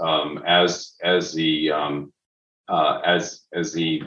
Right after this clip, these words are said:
regulatory environment evolves, as more providers and managed care plans and patients are aware of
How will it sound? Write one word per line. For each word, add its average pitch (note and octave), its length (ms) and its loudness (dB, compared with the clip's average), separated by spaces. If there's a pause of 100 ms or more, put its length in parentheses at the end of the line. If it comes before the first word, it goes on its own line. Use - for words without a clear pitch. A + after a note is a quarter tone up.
(160)
regulatory F#2 640 2
environment E2 560 2
evolves, E2+ 640 4
as D#2 580 -6
more E2+ 200 -2
providers E2 640 2
and D2+ 120 -8
managed D#2 300 -4
care E2+ 240 0
plans D#2+ 260 -4
and - 80 -10
patients D#2+ 380 -6
are D2+ 160 0
aware D#2+ 300 2
of D2+ 180 -2